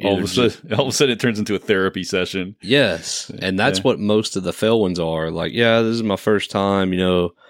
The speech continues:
Speaker 2: and then, like, my girlfriend left me, or my parents are dead, or some,"
Speaker 1: Yeah.
Speaker 2: like, it's not, like, yeah, like, they think they're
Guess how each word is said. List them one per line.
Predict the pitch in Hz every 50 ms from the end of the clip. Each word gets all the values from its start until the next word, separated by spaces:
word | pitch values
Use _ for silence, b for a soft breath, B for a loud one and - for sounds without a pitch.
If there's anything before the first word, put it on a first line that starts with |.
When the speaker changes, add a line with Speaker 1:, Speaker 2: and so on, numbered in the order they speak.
| b b b b b b
Speaker 2:
and | 80 87
then, | 92 90
like, | 87 82 76 -
my | 90 85
girlfriend | 82 92 92 92 85 - - 85 85 82
left | 85 85 85 80 -
me, | 92 90 85 85 82 80 80 80
or | 78 76 76 73 69 69
my | - 69 76 80
parents | - - 90 87 87 87 85 82 -
are | -
dead, | 82 85 80 78 78 78 78 78 78
or | 82 76
some," | 76 - - 90 90 87 80 82 87 90 -
Speaker 1:
Yeah. | 80 85 82 82
Speaker 2:
like, | 80 76 73 - _ _
it's | - - 85 85 - -
not, | 87 90 87 87 87 82 - 78
like, | 80 82 80 - -
yeah, | 69 82 92 87 82 85 -
like, | 87 101 101 90
they | 113 117 113
think | 107 - - 127 131 127 113 -
they're | - 101 101 95 90 85